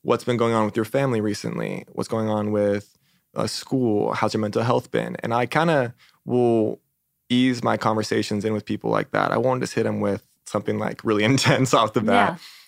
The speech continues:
Speaker 1: But I think, you know, everyone has different friendships and different people they treat differently in their friend groups. And I think that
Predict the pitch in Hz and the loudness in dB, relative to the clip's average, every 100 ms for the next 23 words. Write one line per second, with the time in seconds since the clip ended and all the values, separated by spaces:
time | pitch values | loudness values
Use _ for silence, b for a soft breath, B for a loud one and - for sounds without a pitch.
0 | _ - 123 127 147 151 143 _ _ _ | _ 0 0 2 0 0 -4 _ _ _
1 | _ _ _ _ 139 127 110 107 - _ | _ _ _ _ 2 4 4 2 -2 _
2 | _ _ - 135 151 143 127 123 117 120 | _ _ -2 2 2 2 2 -2 -2 0
3 | 113 110 113 110 107 101 101 101 95 - | 0 0 -2 -2 -2 0 0 -2 -4 -4
4 | 101 104 107 - 107 107 104 101 - 104 | -2 -2 -4 -4 -4 0 0 -2 -4 -6
5 | - 107 104 104 104 101 98 98 104 98 | -4 -4 -4 -4 -2 -2 -2 -4 -2 -2
6 | 95 98 95 - 104 107 104 104 113 - | -2 -2 -2 -4 -4 -2 -2 -2 -4 0
7 | 104 98 - | 0 0 -6